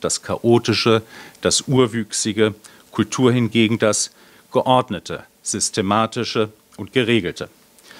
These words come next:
Ihr Zweck ist Beständigkeit. Sie ermöglicht den sesshaft gewordenen Menschen Kontinuität und Stetigkeit. Kultur sichert Räume,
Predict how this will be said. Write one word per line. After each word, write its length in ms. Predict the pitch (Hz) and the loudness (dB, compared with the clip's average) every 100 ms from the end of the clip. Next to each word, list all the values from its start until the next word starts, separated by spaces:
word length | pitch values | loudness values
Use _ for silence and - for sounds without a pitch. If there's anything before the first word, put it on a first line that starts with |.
| - - | -20 -12
Ihr 240 | - 147 156 | 0 2 2
Zweck 420 | - 143 147 - | 0 0 -2 -2
ist 360 | 127 123 - - | -4 -2 -2 0
Beständigkeit. 960 | 127 - 127 104 - - 82 - - - _ _ - - - - | -2 2 0 0 -8 -12 -14 -14 -18 -20 _ _ -20 -20 -20 -12
Sie 160 | - 135 | 0 2
ermöglicht 560 | 135 156 196 170 - | 4 2 0 -4 -2
den 120 | 117 | -4
sesshaft 520 | 104 135 135 151 - - | 0 0 2 -2 -4 -6
gewordenen 440 | 110 110 101 92 | 2 2 2 0
Menschen 500 | 107 117 - 135 131 _ _ | 0 0 -4 -8 -8 _ _
Kontinuität 1000 | - 127 - 117 98 95 - 127 147 - - _ | -2 -2 0 -2 -2 -4 0 0 0 -6 -14 _
und 140 | 101 107 | -6 -4
Stetigkeit. 920 | - 135 139 147 - - 139 139 - _ _ _ _ _ _ | 0 2 2 -2 -4 0 0 0 -6 _ _ _ _ _ _
Kultur 480 | 120 101 - 135 | -4 -4 0 0
sichert 400 | 123 107 - 107 | 0 -2 -4 -4
Räume, 500 | 101 113 131 135 139 | -2 2 2 0 -4